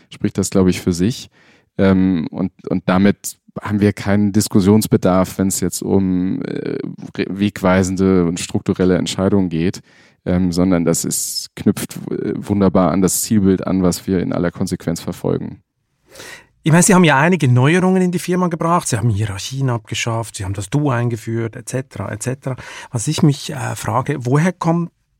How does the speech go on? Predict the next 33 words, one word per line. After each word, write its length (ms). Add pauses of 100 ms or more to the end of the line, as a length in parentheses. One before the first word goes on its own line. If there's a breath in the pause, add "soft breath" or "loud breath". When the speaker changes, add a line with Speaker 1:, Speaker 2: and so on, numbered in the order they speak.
(260)
Speaker 2:
der 100
größte 640
Widerstand 600
bei 100
so 120
einer 120
Transformation? 840 (400 loud breath)
Was 220
haben 160
Sie 100
so 160
erlebt, 400
wo 60
Sie 120
teilweise 380
dachten, 300 (120)
„Ui, 380 (460 soft breath)
das 200
wird 140
jetzt 260
echt 380
schwierig, 380
hier 100
kommt 260
richtig 360
Gegenwind“? 580 (300 soft breath)
Speaker 1:
Gut, 160
ich 100
glaub, 180
das 200
ist 180
die 80
Stärke 760